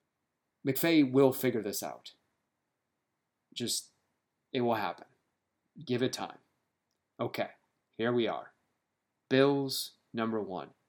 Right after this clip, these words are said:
Super Bowl winner, A F C number one seed. Shocker, right? Fair warning. This will be a broken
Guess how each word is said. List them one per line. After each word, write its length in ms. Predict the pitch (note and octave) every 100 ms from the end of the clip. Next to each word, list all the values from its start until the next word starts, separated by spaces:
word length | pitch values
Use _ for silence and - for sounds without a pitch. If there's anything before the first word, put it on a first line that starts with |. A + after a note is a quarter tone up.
| _
Super 360 | - - D3 D3+
Bowl 280 | D3+ D3+ C3+
winner, 440 | A#2+ A#2 A2+ A2 _ _ -
A 160 | A2+
F 100 | B2
C 180 | A2 B2+
number 200 | A#2 A2
one 400 | G#2 F#2+ F#2 F2+ - _ _
seed. 360 | - - - - _ _ _ _ _
Shocker, 640 | - - A2+ F2+ - - - _
right? 380 | A2+ G2+ G#2+ G#2 _ _ _ _ _ _ _ _
Fair 360 | - C3+ C3+
warning. 380 | A#2+ G2+ E2+ - _ _ _ _ _ _ -
This 460 | F3 C3+ C#3 -
will 160 | C3+ B2
be 280 | - A#2 A#2+
a 200 | A2+ G#2+
broken 720 | - C3+ G#2 G2+ G#2+ G2+